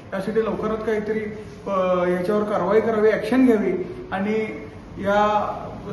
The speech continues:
सगळ्या प्रकाराला कुठेतरी आळा आणावा. फक्त ओम बिर्लांकडे हक्कभंगाचा प्रस्ताव न आणता केंद्रीय गृहमंत्र्यांना इथल्या संविधानिक अधिकाऱ्यांची पायमल्ली जी होते ती त्यांच्यासुद्धा निदर्शनास आणून द्यावी. आम्ही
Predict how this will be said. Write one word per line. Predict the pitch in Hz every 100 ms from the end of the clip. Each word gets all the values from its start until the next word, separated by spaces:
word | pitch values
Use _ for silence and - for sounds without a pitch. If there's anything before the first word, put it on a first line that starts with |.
| 196
सगळ्या | 196 240
प्रकाराला | 247 226 233 226 226 233 233 - -
कुठेतरी | 214 214 220 233 226
आळा | - 190
आणावा. | 233 214 196 196 226 - - - - - - -
फक्त | 247 254
ओम | 285 247 254
बिर्लांकडे | 262 262 262 254
हक्कभंगाचा | 262 214 - 247 247 247 247
प्रस्ताव | 240 233 - 240
न | 226
आणता | 247 247 240 254 269 - -
केंद्रीय | 214 214 247
गृहमंत्र्यांना | 247 202 233 247 226 226 226 233 247 -
इथल्या | 175 202 226 233 233 -
संविधानिक | 208 202 240 254 269
अधिकाऱ्यांची | 247 214 226 240 220 269
पायमल्ली | 226 214 226 233 240
जी | 254 - 233
होते | 226 202 - - - - - 254
ती | 254
त्यांच्यासुद्धा | 220 202 262 262 262
निदर्शनास | 247 220 226 247 233 233
आणून | 220 214
द्यावी. | 202 220 175 - - - -
आम्ही | 180 208 269 294